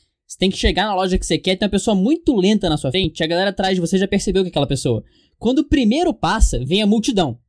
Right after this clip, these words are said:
Não é que passa um, passa todo mundo, passa a boiada. E foi exatamente isso. O Norris passou, passa Kvyat, passa, passa Gasly, passa todo mundo, vai, passa o Albon. O Ga-, o, o Giovinazzi, quando caiu, caiu bonito. E foi realmente uma, uma estratégia que a Alfa Romeo não conseguiu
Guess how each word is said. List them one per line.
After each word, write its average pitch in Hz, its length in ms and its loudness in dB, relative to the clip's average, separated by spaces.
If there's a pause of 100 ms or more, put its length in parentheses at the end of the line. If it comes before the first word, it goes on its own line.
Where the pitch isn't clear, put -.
Não 151 120 -2
é - 40 -2
que - 100 -2
passa 285 340 -2
um, 147 160 0
passa 208 300 -4
todo 220 240 2
mundo, 180 340 2
passa 175 220 -4
a 226 40 -2
boiada. 185 440 -2 (340)
E 147 80 0
foi 269 220 -2
exatamente 302 480 -2
isso. 220 140 0
O 196 40 2
Norris 247 320 -2
passou, 214 320 -2
passa 196 240 -4
Kvyat, 156 880 0 (120)
passa, 165 600 -2
passa 214 220 -2
Gasly, 160 800 0 (260)
passa 214 260 -4
todo 277 220 0
mundo, 185 260 2
vai, 131 200 0
passa - 280 -4
o 160 60 2
Albon. 131 540 -2 (360)
O 160 80 -2
Ga-, 160 160 0
o, 180 200 2
o - 40 2
Giovinazzi, 233 380 2
quando 262 320 2
caiu, 196 340 2
caiu 185 360 0
bonito. 185 600 0
E 135 120 0
foi 247 320 0
realmente 247 500 0
uma, 247 320 -6
uma 175 160 -4
estratégia 180 580 -2
que 185 240 -2
a 160 140 -4
Alfa 160 280 -2
Romeo 156 240 0
não 175 100 0
conseguiu 151 600 -2